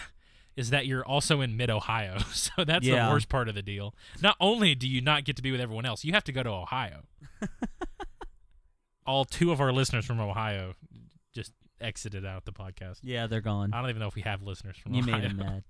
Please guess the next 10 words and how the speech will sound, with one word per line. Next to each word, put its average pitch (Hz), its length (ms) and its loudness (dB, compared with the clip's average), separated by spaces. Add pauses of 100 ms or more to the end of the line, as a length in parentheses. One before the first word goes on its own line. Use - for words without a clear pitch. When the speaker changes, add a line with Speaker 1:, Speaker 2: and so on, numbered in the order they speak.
Speaker 1:
<laughs> - 160 -16
Anyway, 151 400 4
yeah, 170 240 8
so 165 340 4
Austin 196 340 4
Hill 156 300 6 (920)
won 139 400 2
the 131 140 2
Xfinity 123 520 0
race. 135 320 0